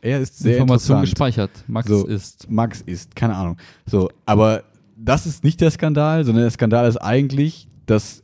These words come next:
Speaker 1: in der App kannst du halt einstellen, ich möchte den Entwicklern helfen, dabei irgendwie Amazon Dingsbums zu verbessern,
Speaker 2: Mhm.
Speaker 1: bla, bla, bla, bla, bla, indem sie, ähm, verfa-, von mir verfasste Sprachnachrichten auswerten, Ecke, <gasps> oh,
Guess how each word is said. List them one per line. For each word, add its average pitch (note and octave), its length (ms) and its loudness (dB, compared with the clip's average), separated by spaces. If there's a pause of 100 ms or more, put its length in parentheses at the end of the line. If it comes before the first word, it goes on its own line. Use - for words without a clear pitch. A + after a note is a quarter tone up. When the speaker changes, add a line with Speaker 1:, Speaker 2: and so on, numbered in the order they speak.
(140)
Speaker 1:
in A#2+ 120 0
der G#2+ 200 2
App - 240 -2
kannst - 240 -2
du G2+ 40 0
halt - 80 -4
einstellen, A2 440 0
ich E2+ 160 -4
möchte G2+ 200 0
den F#2 100 0
Entwicklern G2 280 -2
helfen, G#2 340 0
dabei G2 420 2
irgendwie G2 300 -2
Amazon G2 760 0
Dingsbums G2 420 -2
zu - 120 -6
verbessern, A2 540 2
Speaker 2:
Mhm. G2 60 0
Speaker 1:
bla, F#2 200 -4
bla, F2 180 -4
bla, F2+ 140 -6
bla, F2 100 -6
bla, G#2 260 -2 (440)
indem A2+ 320 2
sie, A2 260 -2 (280)
ähm, G2+ 380 -4 (320)
verfa-, - 340 -2
von A#2+ 140 0
mir D3 140 4
verfasste C#3 420 -2
Sprachnachrichten C3+ 800 -2
auswerten, C#3 1040 0
Ecke, F3+ 320 0 (140)
<gasps> - 160 -20
oh, G#3 240 -2